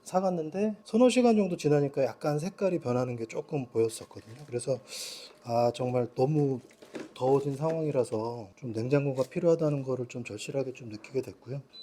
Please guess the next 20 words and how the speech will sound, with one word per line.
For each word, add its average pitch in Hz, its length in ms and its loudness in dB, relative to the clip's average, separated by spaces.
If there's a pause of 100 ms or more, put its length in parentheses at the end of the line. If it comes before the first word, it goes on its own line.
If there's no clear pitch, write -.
(100)
지금 151 280 -4
이 - 20 -4
정도, 180 800 0
지금 160 340 -4
오십 180 180 6
리터짜리인데 170 1160 2
가족 143 320 -2
구성원 139 380 2
수가 139 260 0
한 139 80 2
세 175 140 2
명 196 180 4
정도 165 240 -2
된다 135 300 -2
그러면 135 260 -4
한 143 80 -6
사십 202 380 0
리터 220 360 2
정도 151 240 0
사도 170 500 -2